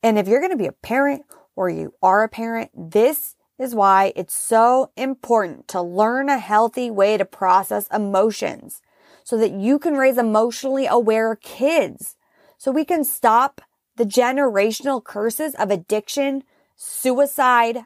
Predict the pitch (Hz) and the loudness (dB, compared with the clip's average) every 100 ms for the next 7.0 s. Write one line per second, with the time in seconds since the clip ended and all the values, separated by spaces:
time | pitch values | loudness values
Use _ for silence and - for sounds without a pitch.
0 | _ 196 226 226 240 269 277 262 302 349 | _ 0 0 0 -2 0 -2 -4 -6 -8
1 | 349 - - _ _ _ _ _ _ _ | -12 -16 -20 _ _ _ _ _ _ _
2 | - 320 370 349 349 226 202 269 330 302 | -6 -4 -4 0 0 0 0 2 4 4
3 | 302 294 247 277 269 254 262 285 220 160 | 2 2 2 0 0 -2 -4 -4 -4 -8
4 | - _ _ _ _ _ _ _ _ _ | -10 _ _ _ _ _ _ _ _ _
5 | _ - 208 254 269 294 294 262 262 - | _ -8 -4 0 0 0 -2 -4 -6 -6
6 | 240 247 214 220 220 247 277 285 339 381 | -6 -2 0 0 -2 -4 -4 -2 -2 -6